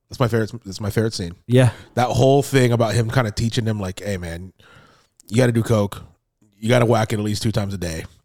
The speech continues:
Speaker 1: You gotta do all this shit." Like, that scene is, he, McConaughey is so good in that.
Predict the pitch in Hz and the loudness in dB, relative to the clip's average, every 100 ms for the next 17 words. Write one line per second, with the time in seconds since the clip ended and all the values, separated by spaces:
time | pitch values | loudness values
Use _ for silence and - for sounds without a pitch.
0 | _ - - _ - 120 117 107 104 104 | _ -20 -20 _ -2 0 2 2 0 0
1 | 101 - 95 87 95 101 123 - 131 127 | -2 -4 -6 -8 -8 -2 -2 0 -2 -4
2 | 107 104 - - - - - 120 - 131 | -4 -8 -8 -10 -14 -18 -8 -6 0 2
3 | 139 156 113 - - 113 127 127 120 92 | 4 4 4 0 -2 2 4 4 0 -2
4 | 78 64 | -12 -18